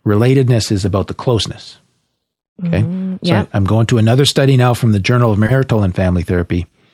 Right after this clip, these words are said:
Speaker 1: And they looked at this in three hundred and eighty-six married couples.
Speaker 2: Okay.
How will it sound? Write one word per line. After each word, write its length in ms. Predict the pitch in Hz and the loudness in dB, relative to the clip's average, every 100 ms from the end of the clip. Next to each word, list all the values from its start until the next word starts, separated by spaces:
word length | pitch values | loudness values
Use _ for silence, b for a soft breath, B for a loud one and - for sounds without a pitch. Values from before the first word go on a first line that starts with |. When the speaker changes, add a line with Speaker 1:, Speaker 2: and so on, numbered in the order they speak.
| _ _ _ _ _ | _ _ _ _ _
Speaker 1:
And 160 | 156 107 | -2 2
they 120 | 127 | 4
looked 200 | 151 143 | 2 2
at 100 | 117 | -2
this 160 | 120 104 | -2 -2
in 60 | 95 | -4
three 160 | - | -2
hundred 240 | 135 127 104 | 0 0 -2
and 80 | 92 | -2
eighty-six 440 | 95 92 92 - | -4 -4 -6 -4
married 300 | 85 80 82 | -4 -4 -6
couples. 480 | - - - - - _ _ | -8 -8 -8 -10 -14 _ _
Speaker 2:
Okay. 380 | 185 - - 240 | -16 -12 -8 -6